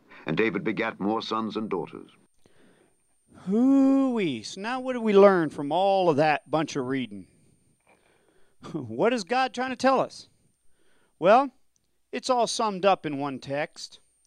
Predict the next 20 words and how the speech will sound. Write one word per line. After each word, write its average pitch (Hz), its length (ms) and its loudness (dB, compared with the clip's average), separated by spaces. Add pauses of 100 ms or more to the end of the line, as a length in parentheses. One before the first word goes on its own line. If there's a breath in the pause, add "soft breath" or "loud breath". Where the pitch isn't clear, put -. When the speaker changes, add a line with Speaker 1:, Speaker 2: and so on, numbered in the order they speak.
(920)
Speaker 2:
Remember 302 360 -2
we 240 200 -6
read 185 540 0 (200)
right 156 240 -6
there, 143 200 -6
Second - 420 -6
Samuel 139 680 -10 (840)
chapter 165 600 -4 (1000)
twelve, 147 600 0 (920)
verses 139 380 -10
eight 180 220 -6
through 156 140 -16
twenty-five. 151 760 -6 (460)
Well, 160 100 0
had 214 280 0
you 208 100 -10
read 180 480 0
actually 165 380 -6
the 123 80 -10
first 208 540 -6